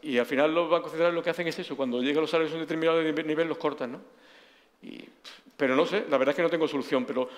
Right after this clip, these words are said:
lo que sí creo que tampoco lo, la situación actual no es buena y se va a calmar pase lo que pase y gane quien gane, ¿no? Lo que no sé si va a ser este año, el próximo, el siguiente, ¿no? Pero,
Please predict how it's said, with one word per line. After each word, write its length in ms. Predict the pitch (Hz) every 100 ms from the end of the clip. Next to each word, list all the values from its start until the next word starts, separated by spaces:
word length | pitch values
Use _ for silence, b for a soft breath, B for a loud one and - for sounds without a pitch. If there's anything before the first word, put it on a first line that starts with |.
| -
lo 120 | 139
que 80 | -
sí 120 | 254
creo 140 | 165
que 60 | 170
tampoco 300 | 156 165 170
lo, 100 | 185
la 80 | 139
situación 320 | 139 135 143
actual 240 | 147 151
no 80 | 139
es 60 | 135
buena 360 | 151 165 202 233 B B B B B _ _ _ -
y 140 | 139
se 140 | 131 127
va 100 | 131
a 60 |
calmar 560 | 131 135 143 147 151 -
pase 200 | 147 -
lo 80 | 120
que 80 | 113
pase 240 | 139 143
y 40 |
gane 200 | 131 131
quien 120 | 123 113
gane, 200 | 139 127
¿no? 120 | 135
Lo 80 | 131
que 80 |
no 80 | 131
sé 100 | 147
si 80 | 143
va 80 | 143
a 20 |
ser 120 | 147
este 180 | 143 147
año, 200 | 139 151
el 60 | 151
próximo, 340 | 147 143 151
el 40 | 147
siguiente, 320 | 131 151 135
¿no? 120 | 139
Pero, 200 | 135